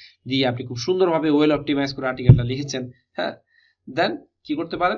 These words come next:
এবং তাকে বলবেন, আম, আপনি কি করেন, ওই যে যেই পুরনো যে লিঙ্কটা দুই হাজার আঠারো সালে যে কনটেন্টে সে যে লিঙ্কটা দিয়েছে সেই কনটেন্টের বদলে আপনার কনটেন্টটা যেন সে লিংক আপ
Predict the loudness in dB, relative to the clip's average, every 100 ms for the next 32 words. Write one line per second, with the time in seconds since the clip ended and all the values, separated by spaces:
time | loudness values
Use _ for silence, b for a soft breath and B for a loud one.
0 | -4 -6 -6 -8 -8 -6 -4 -4 -6 -8
1 | _ -12 -8 -6 -6 -8 -10 -12 -10 -10
2 | -6 -4 -4 -6 -14 _ -4 -4 0 2
3 | 2 0 -2 -2 -2 -4 -2 -2 -2 -2
4 | -2 -4 -4 -4 -2 -2 -4 -6 -6 -6
5 | -6 -6 -6 -6 -6 -6 -6 -6 -6 -6
6 | -6 -8 2 2 2 -4 -8 -10 -10 -8
7 | -8 -8 -8 -10 -8 -6 -6 -6 -8 -8
8 | -10 -8 -10 -10 -8 -8 -8 -10 -8 -6
9 | -8